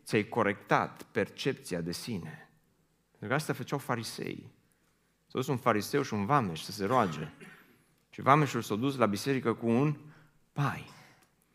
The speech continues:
Și știți cum și-a scos paiul? A zis, „Doamne, ai milă de mine,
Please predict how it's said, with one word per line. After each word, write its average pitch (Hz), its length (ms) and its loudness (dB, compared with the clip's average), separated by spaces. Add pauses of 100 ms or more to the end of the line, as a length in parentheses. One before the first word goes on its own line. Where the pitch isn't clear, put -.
(920)
Și - 140 -8
știți 139 240 0
cum 156 100 2
și-a 151 140 2
scos 156 300 0
paiul? 82 440 6 (360)
A 104 80 -6
zis, 104 200 0
„Doamne, 147 580 8 (260)
ai 113 180 8
milă 139 260 8
de 107 100 6
mine, 113 640 2